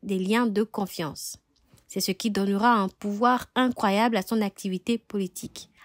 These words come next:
Awa s'inscrit au Rassemblement démocratique africain R D A, un parti anticolonial fédéral créé en mille neuf cent quarante-six à Bamako. Entre-temps, elle se marie. Mais lorsque Awa apprend qu'elle est stérile, elle refuse l'idée de la polygamie et divorce.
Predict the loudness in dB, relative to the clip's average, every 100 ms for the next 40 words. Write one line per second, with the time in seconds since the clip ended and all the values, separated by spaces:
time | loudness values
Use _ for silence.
0 | 4 8 10 8 6 2 4 6 8 6
1 | 4 2 4 4 4 4 2 0 -4 -2
2 | -2 0 0 0 0 -2 -2 0 2 2
3 | 2 0 0 -2 -8 _ -20 -4 -2 2
4 | 2 2 0 0 0 -2 -2 0 2 2
5 | 2 2 0 -2 0 0 2 2 0 -4
6 | -16 _ 0 4 6 6 6 4 2 -2
7 | 0 0 0 -4 -2 -2 0 0 -2 -2
8 | -6 -14 -8 0 0 0 0 2 2 2
9 | 4 4 4 0 0 -2 -4 -12 _ 2
10 | 4 4 4 2 6 6 6 6 4 2
11 | 2 2 0 0 -4 -2 2 2 2 -2
12 | _ _ 4 6 6 4 4 4 2 2
13 | 2 2 0 0 0 0 0 2 2 2
14 | 0 -2 -4 -6 -12